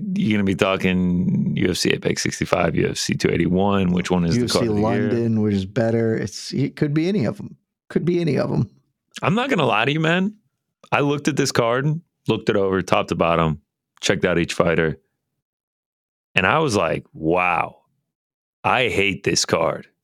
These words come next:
Speaker 1: At first glance, I was like,
Speaker 2: <laughs>
Speaker 1: "I hate this card." Uh, I mean, the biggest redeeming qualities for it for me are Derek Lewis is on it and Jack Della Maddalena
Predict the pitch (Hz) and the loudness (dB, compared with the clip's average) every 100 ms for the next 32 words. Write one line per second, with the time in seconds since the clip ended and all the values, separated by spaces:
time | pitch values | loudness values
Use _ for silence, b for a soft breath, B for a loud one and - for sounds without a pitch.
0 | - 95 - 160 165 - 127 120 143 156 | -2 -2 0 0 0 0 0 2 0 0
1 | - 110 117 104 104 101 92 - - - | 0 0 0 0 0 2 0 -2 -6 -10
2 | - - _ _ - - 123 117 - 92 | -12 -20 _ _ -4 0 2 0 -2 -2
3 | 101 107 107 104 _ _ _ _ - 98 | 0 0 0 -2 _ _ _ _ -2 0
4 | 87 - 85 - - - _ _ _ - | 0 0 0 0 -4 -10 _ _ _ 0
5 | 90 85 82 82 - 113 107 104 92 - | 2 2 2 0 -2 0 2 2 0 -2
6 | B B B - 117 202 214 127 113 127 | B B B -4 0 0 0 0 0 0
7 | 120 101 107 104 92 80 - 90 82 82 | 0 2 2 2 2 0 2 0 2 2
8 | 87 92 87 73 95 92 95 95 95 104 | 2 4 2 2 2 2 2 2 2 2
9 | 98 107 120 160 98 170 87 85 - 87 | 2 2 2 2 0 2 2 2 2 2
10 | 80 78 78 73 - 92 - | 2 2 2 0 -4 -6 -8